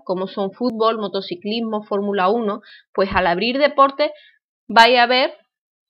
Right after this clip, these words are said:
las carpetas que tiene deportes. Y si le dais a una de las carpetas, por ejemplo, a cultura, ¿no? Pues veis cine y música. Si le damos a música, vamos a ver el año,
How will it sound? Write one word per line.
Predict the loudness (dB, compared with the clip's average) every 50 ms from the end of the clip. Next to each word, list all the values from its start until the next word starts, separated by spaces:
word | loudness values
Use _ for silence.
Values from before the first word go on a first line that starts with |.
| _ _ -20 -20 _ -18 -6
las | 4 4 4 4 4
carpetas | 0 -2 -2 -2 0 -2 -4 -2 0 0 -2 -2
que | -2 -4 -4
tiene | -4 -4 -6 -6 -6 -6
deportes. | -6 -4 0 2 2 2 2 0 -6 -12 -14 -14 -16 -20 _ _ -20 -20 _ _ _ _
Y | -2 -2 -2
si | -2 -4 -2
le | 0 0 2 4
dais | 6 6 6 6 4 0 -6 -10 _ _ _ _ _ _
a | 0 0
una | 0 0 0 2 2
de | 2 2
las | 2 2 0
carpetas, | 0 -2 -4 -4 0 2 4 4 4 4 4 4 4 4 2 -4 _ _ _ _ _
por | -4 -4 -4
ejemplo, | -4 -4 -4 -4 -2 -2 -4 -6 -8 -10 -10 _ _ -6
a | -6 -6 -4
cultura, | -6 -8 -8 -8 -6 -4 -2 -2 -4 -4 -4
¿no? | 0 0 0 0 0 -6 _ _ _ _ _ -20 -20 _ _ _ _ _ _ _ _ _ _ _
Pues | -2 -2 -2 -2 -4 -6
veis | 0 2 2 2 2 0 -4 -6
cine | -4 -2 -2 -2 -4 -4 -4
y | -4 -6
música. | -4 -6 -10 -12 -14 -14 -14 -12 -12 -14 -14 -14 _ _ _ _
Si | _ -8 -4 -2
le | 0 2 4
damos | 4 4 4 4 0 -2 0
a | 0 0
música, | 0 0 -2 -2 -2 -2 -6 -8 -6 -2 2 2 2 2 2 -4 -12 -20 _ _
vamos | -2 0 0 0 -4 -6
a | -2 0 2 2 2
ver | 2 2 0 0 0 -4
el | -4 -2 2 4 4
año, | 4 4 2 -2 -6 -8 -10 -14